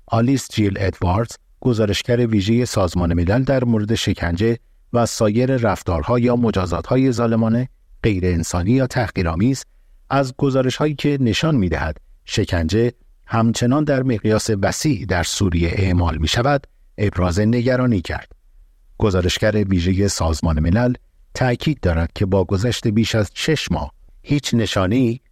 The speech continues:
مبنی بر رسیدگی به شکنجه در سوریه دیده نمی‌شود. حکمی که دیوان بین‌المللی دادگستری در بیست و پنج آبان ماه سال گذشته صادر کرد، هرچند حکمی موقتی تا زمان صدور رأی نهایی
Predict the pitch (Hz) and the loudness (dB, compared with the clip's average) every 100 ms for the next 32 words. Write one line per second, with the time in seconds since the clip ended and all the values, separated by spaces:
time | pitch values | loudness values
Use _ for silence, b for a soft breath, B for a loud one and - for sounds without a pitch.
0 | _ 101 101 - 135 139 131 104 - 95 | _ 0 0 0 0 0 0 0 0 -2
1 | 95 135 139 - 120 - 85 87 120 135 | 0 0 0 -2 -2 -2 -2 -2 -2 0
2 | 135 131 - - 104 82 90 98 - - | 0 0 -2 0 0 0 0 0 -2 -14
3 | - 85 78 90 104 127 87 - 76 - | -2 0 2 2 2 2 -2 -4 -6 -8
4 | - _ - 156 160 160 139 147 127 104 | -10 _ -6 -4 0 -2 0 0 2 2
5 | 107 123 113 92 90 85 82 92 123 - | 2 2 0 0 0 0 0 2 0 2
6 | 90 - 80 - 90 117 131 123 113 98 | 0 -2 -6 -4 -2 2 2 2 0 -2
7 | 90 98 - 113 127 127 - 95 90 87 | -4 -4 -2 0 2 0 0 0 0 2
8 | 107 120 - 107 92 - 85 92 - 147 | 2 0 0 0 0 -2 0 -2 0 -2
9 | - 95 - 80 - 127 127 _ - - | -2 -4 -4 -4 -2 -2 -2 _ -20 -20
10 | - - 143 - 123 117 - 107 - 110 | -18 -4 -2 0 0 -2 -2 -2 -2 0
11 | 104 98 87 78 - - - 127 131 - | 2 2 0 -2 -4 -6 -2 0 0 -4
12 | _ - 101 95 101 101 131 131 - 104 | _ -4 -2 0 0 0 0 0 -2 0
13 | 113 127 117 113 110 107 101 85 85 113 | 0 0 0 -2 -2 0 0 0 0 0
14 | 131 | -2